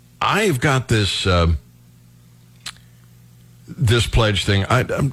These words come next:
I'm trying to decide if I want to get into it right now or if I want to wait until just a little bit later. And I'm thinking,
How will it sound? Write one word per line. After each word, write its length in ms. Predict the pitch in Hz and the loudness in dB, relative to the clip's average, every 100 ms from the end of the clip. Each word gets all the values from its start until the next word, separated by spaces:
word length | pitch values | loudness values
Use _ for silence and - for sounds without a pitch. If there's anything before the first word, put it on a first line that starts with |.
| - | 0
I'm 100 | 113 | 0
trying 220 | - 156 | 2 2
to 60 | 120 | 2
decide 300 | 101 107 98 | 2 2 4
if 60 | |
I 40 | 95 | 4
want 160 | 98 | 4
to 60 | 95 | 2
get 120 | 95 | 2
into 200 | 95 90 | 4 4
it 60 | 85 | 4
right 200 | 92 92 | 2 2
now 260 | 95 95 | 2 4
or 140 | 90 90 | 4 4
if 80 | 82 | 4
I 80 | |
want 220 | 92 92 87 | 4 4 4
to 40 | |
wait 320 | 87 98 - | 4 2 2
until 340 | 85 80 101 85 | 0 2 2 2
just 520 | 71 78 104 101 - - | 2 2 4 2 0 2
a 40 | |
little 280 | 87 98 82 | 4 4 2
bit 200 | 87 87 | 2 2
later. 340 | 87 92 82 | 2 4 2
And 200 | - 90 | 2 2
I'm 140 | 80 82 | 4 2
thinking, 500 | - 123 104 98 | 2 0 2 2